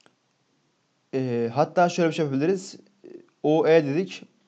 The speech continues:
Objemin içindeki, e, obje kodu. E, daha sonra O E açık true. Şimdi biz diyeceğiz ki eğer bu physics, bakın şurası biz eğer bir ye-, eğer bir yere değiyorsak işliyordu. E, biz buraya else diyeceğiz. Eğer,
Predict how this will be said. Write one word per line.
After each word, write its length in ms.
Objemin 440
içindeki, 540
e, 300
obje 440
kodu. 400
E, 500
daha 140
sonra 180
O 180
E 100
açık 320
true. 280
Şimdi 440
biz 180
diyeceğiz 340
ki 100
eğer 280
bu 80
physics, 500
bakın 220
şurası 440
biz 160
eğer 320
bir 60
ye-, 280
eğer 380
bir 60
yere 260
değiyorsak 480
işliyordu. 580
E, 140
biz 140
buraya 160
else 360
diyeceğiz. 280
Eğer, 360